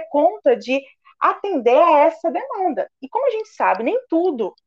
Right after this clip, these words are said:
né? As pessoas têm potencialidades e limitações. Então, o serviço em conjunto vai decidir quais são as ações, é, que serão prioritárias para aquele momento onde vão se pensar nessa,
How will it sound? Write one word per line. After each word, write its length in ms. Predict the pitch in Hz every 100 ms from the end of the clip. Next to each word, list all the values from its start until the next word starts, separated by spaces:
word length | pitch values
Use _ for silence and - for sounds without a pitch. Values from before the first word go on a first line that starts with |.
| _ -
né? 120 | 226
As 140 | 262 -
pessoas 300 | 240 294 -
têm 140 | 339
potencialidades 760 | 330 311 330 330 285 277 269 269
e 40 |
limitações. 720 | 302 311 339 330 254 214 214 _ - - - -
Então, 360 | 277 311 339
o 60 | 440
serviço 640 | - 415 330 285 381 -
em 100 | 311
conjunto 840 | 294 247 208 190 233 370 359 226 208 _ - -
vai 280 | 220 254 285
decidir 800 | 220 294 480 494 - 320 226 320
quais 320 | - 403 453
são 200 | - 349
as 140 | 359 285
ações, 520 | 277 277 294 311 - _ -
é, 280 | 254 247 247
que 120 | 247
serão 280 | - 294 285
prioritárias 680 | 294 285 302 294 262 269 277
para 120 | 285
aquele 240 | 277 277
momento 400 | 269 269 247 262 285
onde 240 | 277 254
vão 180 | 247 277
se 380 | 277 _ 359 -
pensar 680 | 403 381 370 - 240 247 - _ _ _ _ -
nessa, 1080 | 240 254 254 269 - 277 269 262 240 -